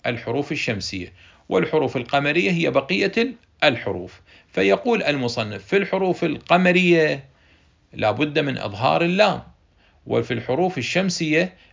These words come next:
لا بد من إدغام اللام." هذا ما يذكره المصنف بالنسبة إلى ماذا؟ بالنسبة إلى الفتوى الرابعة. وكما ذكرنا أن الحكم ليس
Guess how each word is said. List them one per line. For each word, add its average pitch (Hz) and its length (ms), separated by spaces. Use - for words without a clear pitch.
لا 117 220
بد 123 280
من 110 220
إدغام 135 680
اللام." 92 400
هذا 147 360
ما 123 160
يذكره 113 680
المصنف 180 720
بالنسبة 117 600
إلى 147 360
ماذا؟ 151 560
بالنسبة 110 560
إلى 120 400
الفتوى 151 580
الرابعة. 107 580
وكما 175 960
ذكرنا 117 560
أن 117 160
الحكم 196 640
ليس 170 440